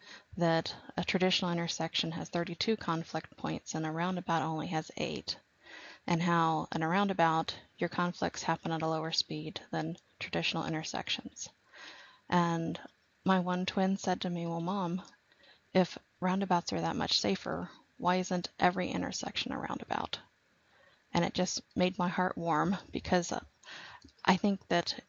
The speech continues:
future generations get it. And I know our generations don't like change, but they're starting to get it. And I think that's very important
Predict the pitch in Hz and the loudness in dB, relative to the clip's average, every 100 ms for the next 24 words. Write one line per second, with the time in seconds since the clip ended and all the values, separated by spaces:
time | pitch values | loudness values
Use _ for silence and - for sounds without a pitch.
0 | _ _ _ - 208 - 180 175 170 165 | _ _ _ 0 0 2 0 0 0 0
1 | - 175 165 - 165 165 - - - _ | 0 -2 -4 0 0 2 -2 -4 -8 _
2 | - 170 165 160 175 175 170 - 180 185 | -2 0 0 2 2 2 0 2 6 6
3 | 185 180 175 170 - 170 165 - 185 190 | 6 2 2 2 2 0 0 0 0 2
4 | 226 214 - 185 170 196 - - - - | 4 4 2 -2 0 0 -2 -6 -16 -14
5 | - - 196 175 - - - _ _ 208 | -14 4 10 10 8 -2 -12 _ _ 2
6 | - 226 220 185 180 - - - - - | 4 4 4 2 2 0 0 -2 -6 -6
7 | - 180 175 180 185 190 175 - 175 175 | -2 0 2 0 0 0 -2 -2 -2 0
8 | 170 165 165 160 165 - | -2 -2 0 2 0 -4